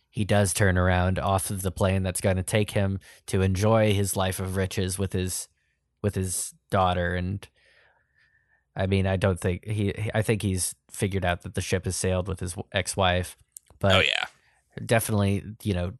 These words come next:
Speaker 1: providing for his daughter and having a, a life with her. He, he, he
Speaker 2: He can't, he
Speaker 1: recognizes
Speaker 2: can't
Speaker 1: that he
Speaker 2: do that.
Speaker 1: can't allow the kind of,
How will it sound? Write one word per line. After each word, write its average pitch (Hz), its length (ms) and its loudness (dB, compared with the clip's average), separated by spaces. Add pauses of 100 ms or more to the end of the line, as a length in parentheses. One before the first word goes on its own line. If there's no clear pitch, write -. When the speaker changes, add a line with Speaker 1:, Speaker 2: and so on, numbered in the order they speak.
(100)
Speaker 1:
providing 113 440 4
for 104 180 2
his 95 120 0
daughter 98 300 2
and 95 140 -2
having 98 300 0
a, 92 140 0 (220)
a 98 80 -2
life 98 400 0
with 101 280 -2
her. 95 280 -4
He, 104 380 -4
he, 104 400 -2 (840)
he 131 100 -2
Speaker 2:
He 123 40 6
can't, 113 60 0
he 110 40 -4
Speaker 1:
recognizes 110 680 2
Speaker 2:
can't 110 140 4
Speaker 1:
that 107 40 0
he 110 60 4
Speaker 2:
do 110 60 2
that. 104 60 2
Speaker 1:
can't 110 180 6
allow 98 340 6
the 92 380 0
kind 101 260 0
of, 110 280 -4